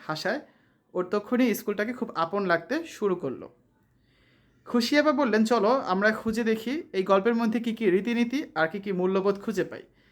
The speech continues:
তো রীতিনীতিগুলো তোমাদের হচ্ছে এই বাম দিকে ছকে লিখতে হবে আর মূল্যবোধগুলো ডান দিকে ছকে লিখতে হবে। তো এখন আমরা এই ছকটা পূরণ করব। রীতিনীতিগুলো দেখি প্রথমে আমরা। বড়দের পায়ে হাত দিয়ে সালাম করা,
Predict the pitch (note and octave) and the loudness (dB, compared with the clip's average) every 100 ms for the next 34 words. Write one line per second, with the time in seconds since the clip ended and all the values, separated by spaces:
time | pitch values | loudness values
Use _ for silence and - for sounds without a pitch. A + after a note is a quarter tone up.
0 | _ _ G3+ G#3+ C4 C4 B3+ C4 B3 A#3+ | _ _ 0 2 4 4 4 2 4 4
1 | A#3+ A#3+ B3+ B3+ G#3 G#3 G3 G#3 A3+ A#3+ | 4 2 2 2 2 2 2 2 0 -2
2 | A#3+ A#3 A#3 A#3 A#3+ C4+ B3 F#3+ F#3 G3+ | 0 2 2 0 0 4 4 4 2 2
3 | G3+ - B3 G#3 F3+ F3 F3 F3 D#3+ C#3+ | 0 -4 -2 0 0 -4 -4 -6 -6 -6
4 | C#3 D3+ D#3+ D4 - _ _ _ - G3 | -6 -6 -4 -6 -8 _ _ _ -2 2
5 | A#3 A#3 A#3+ A#3 A3+ A3+ A#3+ A#3 A#3 A3+ | 4 6 4 2 -4 -2 2 2 2 0
6 | D4+ F4 - _ _ _ _ _ _ _ | -2 -4 -12 _ _ _ _ _ _ _
7 | _ _ _ _ - _ _ _ _ _ | _ _ _ _ -20 _ _ _ _ _
8 | G#3 A3+ C#4 C4+ C4+ C4 A3+ G#3+ G#3+ F#3+ | 2 4 4 4 4 4 4 4 0 -2
9 | G3 E3+ D#3 C#4 D4+ F#3 E3+ G3+ A#3+ C4+ | -2 0 0 0 -2 -4 2 4 6 4
10 | B3 F3+ A3 D#4 - G3+ G3 A#3 A#3 A3 | 4 4 4 0 -2 -4 -2 0 0 2
11 | G3 G3+ G3+ D3+ A#3 D4+ | 2 0 -2 -2 -4 -6